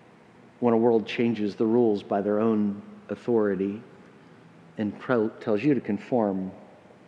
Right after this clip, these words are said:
The House has passed H R five, the Equality Act,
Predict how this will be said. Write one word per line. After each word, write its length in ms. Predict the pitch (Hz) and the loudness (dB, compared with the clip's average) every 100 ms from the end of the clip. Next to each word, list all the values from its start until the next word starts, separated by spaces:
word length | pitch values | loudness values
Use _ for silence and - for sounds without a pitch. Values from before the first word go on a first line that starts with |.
| - - - - - - - - - - | -20 -20 -20 -20 -20 -20 -20 -20 -6 0
The 80 | - | 0
House 560 | 165 170 120 - - - | 4 4 4 -2 -12 -14
has 220 | - 123 - | -4 -2 -2
passed 640 | - 147 123 117 117 - - - - - - - - | 0 4 4 2 -2 -12 -16 -18 -20 -20 -20 -20 4
H 260 | 143 143 - | 4 4 2
R 240 | 127 123 120 - - | 4 4 0 -4 0
five, 460 | 139 113 110 113 | 4 4 4 2
the 160 | 117 113 | 2 0
Equality 680 | 117 - 170 143 107 104 - | 0 2 2 4 2 0 0
Act, 400 | 104 113 139 | 2 2 -2